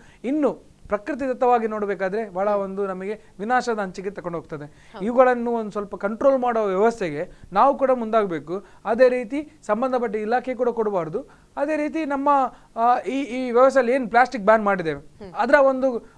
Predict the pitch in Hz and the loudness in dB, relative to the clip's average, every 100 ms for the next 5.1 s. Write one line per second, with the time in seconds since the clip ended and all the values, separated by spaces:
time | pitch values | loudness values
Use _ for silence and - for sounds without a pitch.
0 | - 214 214 208 226 240 220 226 285 302 | -8 -2 0 2 4 4 4 4 4 4
1 | 247 202 160 156 - - 214 208 214 262 | 0 -2 -6 -8 -10 -2 0 4 4 4
2 | 285 262 247 240 240 240 269 269 - - | 2 0 0 4 2 2 -2 -6 -8 -2
3 | 233 285 269 233 226 208 214 240 240 - | 0 2 0 0 2 2 4 0 -4 -8
4 | 220 285 262 240 226 220 233 202 240 233 | 0 2 2 0 0 -2 -4 -2 2 2
5 | 226 | 0